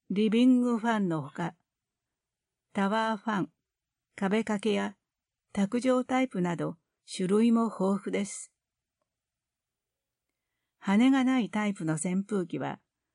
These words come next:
小さな子供がいる家庭でも安心で、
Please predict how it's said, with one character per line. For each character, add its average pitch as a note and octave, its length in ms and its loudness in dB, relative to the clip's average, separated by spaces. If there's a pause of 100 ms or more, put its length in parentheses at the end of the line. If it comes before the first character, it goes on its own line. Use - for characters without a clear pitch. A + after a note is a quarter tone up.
(360)
小 A#3+ 180 2
さ B3 140 0
な G#3+ 160 0
子 F#3+ 100 -4
供 G#3 240 2
が A3 140 0
い G#3+ 100 -2
る G#3+ 120 0
家 G3 220 -2
庭 G#3 180 0
で A3+ 120 0
も E3+ 300 -2
安 F#3 200 2
心 F3+ 300 -4
で、 E3+ 240 -6